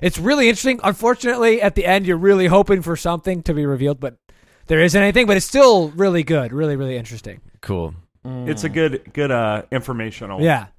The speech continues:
Speaker 1: yeah,
Speaker 3: podcast.
Speaker 1: yeah, exactly.
Speaker 3: Yeah, on that.
Speaker 4: Nice. Not a banter cast like we are.
Speaker 1: Definitely not a
Speaker 3: Banter
Speaker 1: banter
Speaker 3: cast.
Speaker 1: cast.
Speaker 4: That's the work that
Speaker 3: Nice.
Speaker 4: there's an article that,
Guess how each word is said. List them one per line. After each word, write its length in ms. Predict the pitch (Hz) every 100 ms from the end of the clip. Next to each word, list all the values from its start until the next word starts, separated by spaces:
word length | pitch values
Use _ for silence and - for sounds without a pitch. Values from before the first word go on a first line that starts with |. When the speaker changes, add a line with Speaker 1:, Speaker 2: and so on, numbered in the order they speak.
| -
Speaker 1:
yeah, 180 | 131 110
Speaker 3:
podcast. 220 | 110 95
Speaker 1:
yeah, 180 | 127 -
exactly. 300 | 110 - 120 85 - 120
Speaker 3:
Yeah, 120 | 120
on 80 | 117
that. 80 | 92
Speaker 4:
Nice. 340 | 78 - -
Not 200 | 131 160
a 40 |
banter 380 | 151 143 143 139
cast 300 | - 113 110
like 140 | 107 120
we 140 | 117
are. 100 | 104
Speaker 1:
Definitely 580 | 185 208 214 175 202 190
not 220 | 175 156
a 40 | 151
Speaker 3:
Banter 200 | 139 -
Speaker 1:
banter 80 | 123
Speaker 3:
cast. 120 | 92
Speaker 1:
cast. 100 | 87
Speaker 4:
That's 160 | 156
the 80 | 170
work 240 | 151 147 135
that 160 | 156 - - -
Speaker 3:
Nice. 400 | 170 175 98 -
Speaker 4:
there's 220 | 156 175
an 60 | 165
article 380 | 156 165 160
that, 240 | 147 135